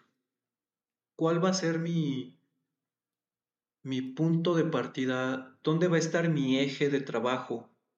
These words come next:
Si yo no tengo, vaya, otros tipos de gustos, sino estos. Entonces, de ahí viene,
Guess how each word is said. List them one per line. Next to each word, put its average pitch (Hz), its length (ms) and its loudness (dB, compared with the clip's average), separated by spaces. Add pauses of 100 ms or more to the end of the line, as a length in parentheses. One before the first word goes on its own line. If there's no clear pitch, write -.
(500)
Si 131 280 -4
yo 139 640 0 (400)
no 135 220 -4
tengo, 147 420 2
vaya, 123 280 0
otros 123 520 -4 (260)
tipos 151 300 0
de 120 80 0
gustos, 117 880 -4 (2000)
sino 147 380 2
estos. - 600 -4 (140)
Entonces, 156 600 -2
de 139 100 4
ahí 165 180 2
viene, 147 480 -2